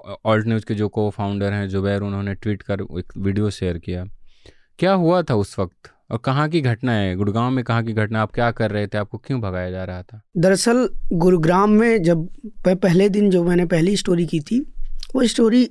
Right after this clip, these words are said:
Speaker 2: नूह से शुरू की थी मैंने, और उसका reaction क्या क्या हुआ, सोहना में क्या, गुरुग्राम में हुआ, वो बताते हुए मैंने पूरी story की थी कि एक होल picture देने की कोशिश की थी कि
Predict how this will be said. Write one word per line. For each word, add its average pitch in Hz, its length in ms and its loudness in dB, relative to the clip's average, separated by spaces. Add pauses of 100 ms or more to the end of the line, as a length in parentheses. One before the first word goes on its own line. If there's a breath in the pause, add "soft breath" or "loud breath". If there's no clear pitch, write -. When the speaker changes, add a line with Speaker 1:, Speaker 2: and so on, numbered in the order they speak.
(100)
Speaker 2:
नूह 196 320 6
से 220 200 0
शुरू 185 240 4
की 190 140 2
थी 190 140 2
मैंने, 165 280 2 (580 loud breath)
और 190 360 2
उसका 233 240 2
reaction 220 640 2
क्या 185 260 0
क्या 180 200 0
हुआ, 175 240 4
सोहना 165 420 2
में 170 200 4
क्या, 160 180 2
गुरुग्राम 143 440 2
में 147 120 2
हुआ, 147 260 0 (280)
वो 214 100 2
बताते 175 400 2
हुए 196 140 6
मैंने 214 220 4
पूरी 180 260 2
story 156 300 0
की 165 160 -2
थी 214 120 -2
कि 302 180 0 (320)
एक 208 180 0
होल 214 240 4
picture 202 360 2
देने 196 240 6
की 185 120 4
कोशिश 170 340 2
की 220 100 4
थी 247 120 4
कि 247 200 2